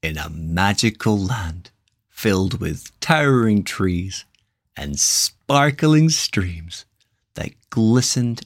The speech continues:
in the sun, there lived two friends, Al, the gentle giant, and Colin,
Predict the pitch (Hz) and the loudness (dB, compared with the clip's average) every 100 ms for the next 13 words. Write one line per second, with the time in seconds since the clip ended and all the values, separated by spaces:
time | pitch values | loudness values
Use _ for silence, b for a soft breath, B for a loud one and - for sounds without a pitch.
0 | - _ - 82 80 82 113 - - - | -20 _ -10 -8 -4 -2 0 0 0 0
1 | 78 78 76 _ _ _ _ _ _ _ | -2 -2 -6 _ _ _ _ _ _ _
2 | _ 85 80 76 80 - - _ - - | _ -8 -6 -6 -6 -8 -14 _ -6 2
3 | 117 120 123 - - 82 76 76 78 - | 4 4 2 -4 -8 -8 -8 -10 -8 -8
4 | - _ _ _ _ _ _ _ _ _ | -10 _ _ _ _ _ _ _ _ _
5 | _ - 95 110 127 143 139 _ - - | _ -4 0 2 2 -2 -8 _ -6 -6
6 | - - 98 117 127 165 143 113 117 113 | -6 -2 2 4 4 2 0 2 2 2
7 | 117 123 - _ _ _ _ _ - 82 | 2 -2 -8 _ _ _ _ _ -6 -6
8 | - - - 294 160 78 | -6 -8 -4 0 0 -4